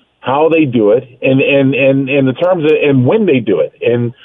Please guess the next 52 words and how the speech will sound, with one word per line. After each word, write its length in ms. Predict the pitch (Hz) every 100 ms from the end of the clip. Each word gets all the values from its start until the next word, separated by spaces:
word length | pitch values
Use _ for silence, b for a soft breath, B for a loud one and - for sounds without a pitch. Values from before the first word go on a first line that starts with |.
| B B
and 420 | - 139 135 131
that's 280 | 123 180 208
not 160 | 220 214 -
something 240 | 196 175
that 160 | 165 143
comes 340 | - 175 151
together 500 | - 135 160 147 127 B B _ -
quite 320 | - 147 -
easily, 440 | 147 117 78 - _ -
if 120 | -
you, 100 | 127
if 180 | 107 110
you 160 | 117 113
ask 280 | 110 -
me. 240 | 127 135 - b b -
Being 220 | 101 151
a, 220 | 165 135 120
being 260 | 123 156
a 80 | 131
former 300 | 170 170 143
professional, 460 | 117 143 143 135 110
especially 360 | 160 151 135
being 180 | 120 131
in 100 | 120
a, 100 | 113 -
this 220 | 117 113
position 480 | - 113 147 120 98 B B B B
where 180 | 131 127
I 40 |
had 100 | 127
to 60 | 117
play 280 | 131 139 127
on, 240 | 110 120
on 160 | 127 113
a 60 |
football, 300 | - 143 110
fo-, 180 | - 143
the 160 | 113 107
professional 480 | - 117 151 - 107
football 320 | 196 170 -
team, 200 | 113 110 b b b -
it 160 | 175 -
took 200 | 220 214
us 140 | 196 -
a 80 | 139
while 540 | 120 131 185 175 131
to 180 | - 123
learn 180 | 143 131
how 220 | 131 123 -
to 80 | 95
win 240 | 113 131 123
together. 460 | 110 123 123 -